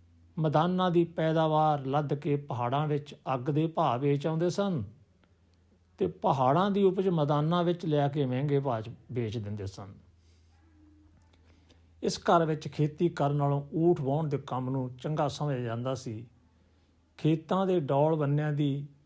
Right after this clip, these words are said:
ਉਹਨਾਂ ਨੂੰ ਚਿੰਤਾ ਨਹੀਂ ਸੀ ਹੁੰਦੀ ਤੇ ਜਦ ਕਦੀ ਵੀ ਝਗੜਾ ਹੁੰਦਾ ਤਾਂ ਊਠ ਚਾਰਨ ਪਿੱਛੇ ਹੀ ਹੁੰਦਾ ਸੀ। ਇੱਕ ਦਿਨ ਸੁੰਦਰ ਸਿੰਘ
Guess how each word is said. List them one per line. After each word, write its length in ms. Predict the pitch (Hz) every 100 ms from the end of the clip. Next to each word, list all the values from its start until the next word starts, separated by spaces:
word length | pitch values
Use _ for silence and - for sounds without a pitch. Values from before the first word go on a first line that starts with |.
| -
ਉਹਨਾਂ 320 | - 151 160
ਨੂੰ 120 | 156 143
ਚਿੰਤਾ 480 | 143 135 135 143
ਨਹੀਂ 180 | 123 139
ਸੀ 180 | 156 143
ਹੁੰਦੀ 500 | 123 120 117 127 117 - _ _ _ _ _ -
ਤੇ 80 | 139
ਜਦ 300 | 131 151 175
ਕਦੀ 320 | 180 170 185
ਵੀ 380 | 175 160 147 147 -
ਝਗੜਾ 380 | 147 127 156 151
ਹੁੰਦਾ 580 | 131 131 131 123 131 -
ਤਾਂ 100 | - -
ਊਠ 260 | 175 175 170 -
ਚਾਰਨ 360 | 170 156 165
ਪਿੱਛੇ 260 | 151 143 156
ਹੀ 60 |
ਹੁੰਦਾ 280 | 131 98 123
ਸੀ। 220 | 113 - - _ _ _ _ _ _ _ _ _ _ _ _ _ _ _ _ -
ਇੱਕ 200 | 196 -
ਦਿਨ 240 | 190 202
ਸੁੰਦਰ 420 | 175 - 151 165
ਸਿੰਘ 440 | 180 - 180 170